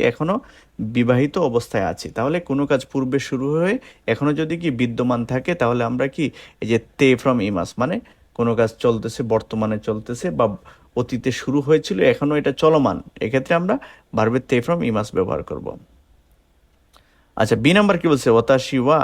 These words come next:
তানাকা-সান ও শিতে ইমাস", মানে আমি কি তানাকা-সান কি শিতে, মানে শিরিমাসে তে from শিতে ইমাস, মানে আমি তানাকা-সানকে মানে পূর্বে থেকে এখনো আমি তাকে চিনি, মানে কি আমি তানাকা-সানকে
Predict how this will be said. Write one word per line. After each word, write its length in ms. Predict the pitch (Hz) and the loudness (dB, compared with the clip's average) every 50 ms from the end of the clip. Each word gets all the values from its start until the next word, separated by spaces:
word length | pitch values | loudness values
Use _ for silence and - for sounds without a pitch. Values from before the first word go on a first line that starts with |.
| 127 - - - - _ _ _ _ | 0 -4 -10 -18 -20 _ _ _ _
তানাকা-সান 720 | - 135 135 139 143 135 - 131 - 120 - - 113 104 104 101 - - - _ _ - | 0 2 2 2 2 2 2 2 2 2 2 -2 -2 -2 -2 -4 -6 -10 -12 _ _ -2
ও 80 | 156 185 - - - | 0 0 -2 -4 -10
শিতে 500 | - - - 139 123 - _ _ - 117 107 | -14 -8 -6 -8 -8 -8 _ _ -2 0 0
ইমাস", 320 | 95 90 82 80 53 - - - - | 0 0 -2 -4 -6 -6 -10 -8 -6
মানে 240 | - 87 113 101 - - _ | -4 -2 -2 -2 -4 -6 _
আমি 300 | - - 113 127 143 160 | -2 0 2 2 0 0
কি 160 | 156 - - 127 | -2 -4 -4 -4
তানাকা-সান 720 | - - 107 107 110 110 110 120 113 113 - 131 139 160 175 196 214 - _ _ _ | 0 0 0 0 0 0 0 0 -2 -2 -2 -2 -2 -2 -4 -6 -8 -10 _ _ _
কি 140 | - 165 151 117 - - - - _ _ - | -4 -2 -2 -2 -2 -6 -14 -20 _ _ -14
শিতে, 420 | - - - - 175 - - - 131 | -10 -6 -4 -4 -4 -4 -2 -2 0
মানে 180 | 113 110 117 | 0 0 0
শিরিমাসে 580 | 117 - - 139 131 147 147 147 151 147 - 175 | -2 -2 -2 0 0 2 2 0 0 -2 -2 -4
তে 200 | 165 - - 135 123 | -4 -2 0 0 0
from 200 | - 151 139 139 139 | 0 0 -2 -2 -2
শিতে 420 | - - 151 143 - _ - - 160 | -4 -6 -8 -8 -8 _ -2 0 0
ইমাস, 240 | 123 110 104 85 - - - - - - _ _ _ - | 0 0 -2 -4 -6 -8 -16 -20 -20 -20 _ _ _ 0
মানে 140 | 117 123 135 | 2 4 4
আমি 220 | 127 127 143 151 | 4 4 2 0
তানাকা-সানকে 880 | 143 - 127 123 120 123 127 123 131 131 131 - 156 160 170 - - 196 - - - - - _ _ - | 0 2 2 4 4 4 2 2 0 0 0 -2 -4 -6 -4 -4 -4 -4 -4 -4 -8 -12 -20 _ _ -2
মানে 120 | 127 135 131 - | -2 -2 -2 -2
পূর্বে 300 | - 196 196 190 175 180 | -2 0 0 2 2 2
থেকে 260 | 175 180 196 190 196 220 | 2 2 2 2 4 4
এখনো 340 | 202 160 139 - - 165 165 | 4 4 2 0 -2 -2 -2
আমি 160 | 160 156 156 | -2 -4 -2
তাকে 220 | 147 151 139 - 151 | -4 -4 -4 -4 -8
চিনি, 320 | - - - 180 160 131 113 110 - _ _ - | -8 -6 -4 -2 0 0 0 -2 -4 _ _ 0
মানে 160 | 127 139 165 170 | 2 2 2 4
কি 100 | 147 139 | 4 4
আমি 320 | 110 110 127 156 190 208 | 4 4 4 2 2 0
তানাকা-সানকে 760 | 190 - 135 123 127 131 139 147 143 - 165 170 170 - - | 0 2 4 4 4 4 2 0 0 -2 -4 -4 -4 -2 -2